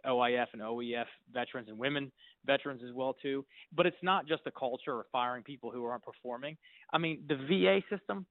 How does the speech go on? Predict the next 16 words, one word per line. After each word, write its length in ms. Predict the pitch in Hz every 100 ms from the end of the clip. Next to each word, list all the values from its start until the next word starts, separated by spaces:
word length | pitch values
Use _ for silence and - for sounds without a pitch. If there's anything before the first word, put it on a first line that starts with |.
| -
think 140 | 180
about 180 | 151 120
this 100 | 123 -
for 80 |
a 40 | 107
second. 240 | 110 - - _ _ _ -
Their 140 | 165
operating 500 | - 185 - 180 160 -
system 300 | 147 - 123
runs 220 | 127 127
on 180 | 120 110 95
dos. 280 | 117 104 - - - - _ _ _ -
You 80 |
remember 220 | 190 226 -
floppy 300 | 208 202 220
disks? 240 | 214 208